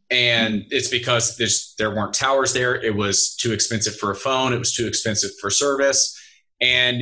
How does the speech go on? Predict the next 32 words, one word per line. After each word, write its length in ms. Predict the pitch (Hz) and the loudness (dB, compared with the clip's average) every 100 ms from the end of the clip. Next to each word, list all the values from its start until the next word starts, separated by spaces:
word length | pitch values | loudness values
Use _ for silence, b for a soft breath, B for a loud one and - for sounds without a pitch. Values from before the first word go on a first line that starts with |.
| 120 | -2
you, 100 | 135 | 2
you 340 | 135 135 143 131 | 2 2 0 2
go, 360 | 143 139 131 | 4 4 4
like, 220 | 123 123 | 2 -2
traditional 420 | 123 127 127 - 123 | 0 0 0 2 2
market 320 | 120 117 113 | 0 0 -4
researchers 680 | 113 110 113 107 113 104 | 0 0 0 0 -2 0
are 100 | 110 | 0
like, 380 | 104 104 101 - _ _ _ _ _ _ _ _ | 0 0 -2 -6 _ _ _ _ _ _ _ _
you 100 | 113 | -4
know, 140 | 104 104 | -2 0
they 140 | 117 | 0
look 240 | 117 117 | 0 0
at 100 | 117 | 0
market 320 | 113 110 113 - | 0 0 -2 -4
demand 400 | 104 123 135 113 | 0 2 2 0
and 100 | 107 | -2
they're, 200 | 104 104 | -4 -4
they're 140 | 117 110 | -2 0
like, 260 | 107 104 - _ _ _ - | 0 0 -6 _ _ _ -2
they 120 | 135 | 2
don't 240 | 151 156 | 2 2
see 340 | 156 - 131 135 | 0 2 0 2
Africa 380 | 117 120 123 123 | 0 0 -4 0
on 140 | 117 | 2
the 80 | 107 | 2
map 280 | 110 165 - - | 2 0 -2 -16
for 180 | - 165 | -2 0
mobile 240 | 165 175 170 | 2 2 2
phones 320 | 180 196 202 | 2 2 0
because 340 | 147 147 117 | 0 0 0
nobody 400 | 127 143 139 131 | 2 2 2 0